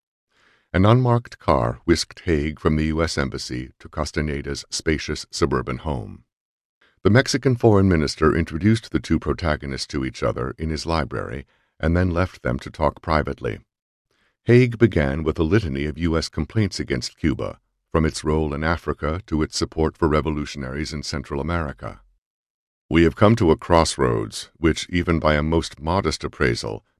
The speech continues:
may be described as dangerous," he warned. Cuba's role in Nicaragua and El Salvador was simply unacceptable intervention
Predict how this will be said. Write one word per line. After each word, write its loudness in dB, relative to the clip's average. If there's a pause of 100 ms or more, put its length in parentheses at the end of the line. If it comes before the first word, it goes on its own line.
may 0
be -4
described -2
as -4
dangerous," -4 (560)
he 0
warned. -4 (760)
Cuba's 6
role 4
in 2
Nicaragua 2
and -2
El 2
Salvador -6 (160)
was -2
simply 0 (120)
unacceptable 0
intervention -4